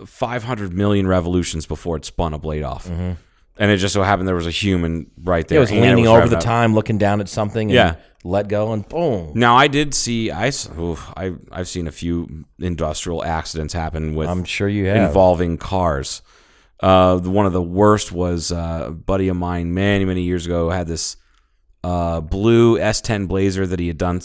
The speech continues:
Speaker 1: He, he put all sorts of cool shit in it. It was a very, I was, it was about a ten second.
Speaker 2: Mm-hmm.
Speaker 1: 'Cause, uh, the S ten Blazer is one of the smaller ones, early nineties, right?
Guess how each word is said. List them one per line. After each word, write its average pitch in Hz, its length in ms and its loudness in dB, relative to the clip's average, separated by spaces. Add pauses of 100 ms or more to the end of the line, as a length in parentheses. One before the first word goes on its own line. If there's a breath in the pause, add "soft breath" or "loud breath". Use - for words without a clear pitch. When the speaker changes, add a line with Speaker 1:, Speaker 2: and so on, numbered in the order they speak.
Speaker 1:
He, 98 260 -4
he 95 140 -4
put - 320 -6
all 90 200 -4
sorts 87 260 -8
of 82 100 -10
cool 85 220 -12
shit - 380 -8
in 85 160 -8
it. 85 180 -6
It 87 100 -6
was 85 200 -6
a 82 80 -4
very, 87 420 -6 (720 soft breath)
I 135 80 2
was, 139 200 4
it 123 220 0
was 131 140 0
about 113 260 2
a 98 60 -2
ten 95 260 -2
second. 82 520 -4 (420)
Speaker 2:
Mm-hmm. 80 260 -8
Speaker 1:
'Cause, 95 340 -2
uh, 107 140 0
the 101 140 -2
S 95 160 -2
ten 92 220 -2
Blazer 78 280 -4
is 73 60 -8
one 85 120 -4
of 80 40 -4
the 78 60 -6
smaller 80 300 -4
ones, 73 140 -8
early 85 220 0
nineties, 76 400 -4
right? 78 220 -2